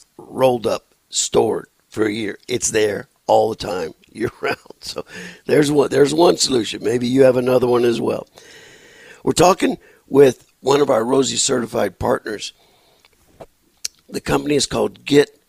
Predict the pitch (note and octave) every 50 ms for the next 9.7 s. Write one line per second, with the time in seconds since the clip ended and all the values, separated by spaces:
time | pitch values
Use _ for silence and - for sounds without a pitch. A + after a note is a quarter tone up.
0 | _ _ _ - B2+ C#3+ B2+ - - A#2 A2 G#2+ A2 G2 - - _ - - G#2
1 | - _ - G2+ G#2 G2 - - - - - - _ _ _ - - - - -
2 | - - - - - A2+ A2 - - - - G3+ F#3+ F#3 C#3 A#2+ A2 - - -
3 | D#3+ E3+ D3+ - - C3+ G#2 F#2 G2 A2 C#3 E3 G3+ G3+ _ - - - - -
4 | - _ _ _ - - - - _ _ - - C#3+ B2 A#2 A2 F#2+ - _ _
5 | _ _ - E3 F3 G#3 B3 F3+ - - C3+ G#2+ G2 - D#3+ F#3 G#3+ G3 - -
6 | F#2+ - _ _ _ _ _ _ _ _ _ - B2 A#2 A#2 A2+ - - - -
7 | - - - F#3 G#3 C4+ - - - - A2 G2+ - - - - - - - _
8 | _ - - A2 A2 - - D3 D3+ D#3 E3 E3 D#3 A2+ - - - _ _ _
9 | - C#3 - - E3+ E3+ E3 - _ - E2+ - _